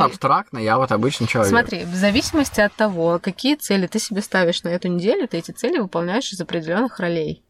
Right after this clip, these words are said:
Speaker 2: А, например?
Speaker 1: Ну, ты там, ты где-то ведущий, да,
Speaker 2: Мгм.
Speaker 1: на этой неделе,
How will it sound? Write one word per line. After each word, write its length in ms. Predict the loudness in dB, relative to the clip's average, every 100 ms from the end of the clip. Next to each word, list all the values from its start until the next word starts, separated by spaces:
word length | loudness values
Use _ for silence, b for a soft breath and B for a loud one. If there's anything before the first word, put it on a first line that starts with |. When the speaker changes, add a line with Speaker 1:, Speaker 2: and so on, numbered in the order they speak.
| _ -4
Speaker 2:
А, 340 | 0 2 0 -4 -14 -4
например? 400 | -2 0 0 -2
Speaker 1:
Ну, 60 | 2
ты 140 | 2
там, 300 | 4 0 -2
ты 260 | -6 0 2
где-то 360 | 4 2 2
ведущий, 600 | 0 0 0 -2 -4 -8 -4
да, 220 | 0 2
Speaker 2:
Мгм. 300 | 2 0 2
Speaker 1:
на 120 | 2
этой 240 | 4 2 -2
неделе, 460 | -4 -2 -2 -2